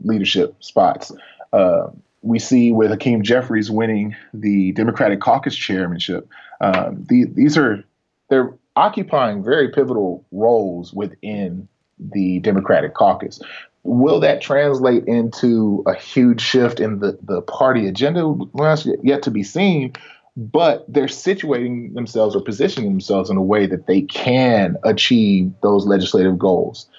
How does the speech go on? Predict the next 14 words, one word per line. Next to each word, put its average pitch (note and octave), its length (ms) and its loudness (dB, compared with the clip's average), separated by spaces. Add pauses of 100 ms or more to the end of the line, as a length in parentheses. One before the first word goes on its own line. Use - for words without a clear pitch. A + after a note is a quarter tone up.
(300)
as, F2 640 2
um, E2+ 480 -2 (300)
like, A#2 240 2
as C#3+ 180 4
the C#3+ 60 0
Freedom B2 260 2
Caucus F#2 340 0
did, F2+ 380 -8 (220)
uh, F2+ 220 0
during F2+ 500 -2
the G2 100 -2
Republican F#2 560 0 (120)
House F2 440 0
majorities. - 720 -2